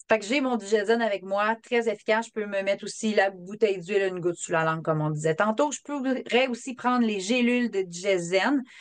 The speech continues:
L'avantage, c'est que j'ai pas du tout de, de goût. Donc, si vous aimez moins le goût, l'odeur, la gélule va être très efficace. C'est tout simplement l'huile dans une gélule,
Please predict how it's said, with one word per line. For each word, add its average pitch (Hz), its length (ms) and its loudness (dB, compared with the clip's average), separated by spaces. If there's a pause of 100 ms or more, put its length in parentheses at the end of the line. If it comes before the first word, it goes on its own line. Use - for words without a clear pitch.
(260)
L'avantage, 202 760 0
c'est 214 160 -12
que 190 140 -2
j'ai 180 180 -2
pas 208 220 -2
du 180 160 -8
tout 226 160 2
de, 185 300 4
de 170 120 -2
goût. 185 300 -4 (800)
Donc, 180 200 0
si 220 120 -2
vous 180 140 2
aimez 180 180 0
moins 190 180 -2
le 185 140 0
goût, 185 140 -8
l'odeur, 185 480 0 (100)
la 180 320 -2
gélule 185 480 0
va 175 120 2
être 165 100 -6
très 190 200 0
efficace. 226 640 -4
C'est 254 120 -4
tout - 100 -12
simplement 214 360 0
l'huile 214 460 2
dans 196 240 -2
une 190 180 -6
gélule, 180 440 0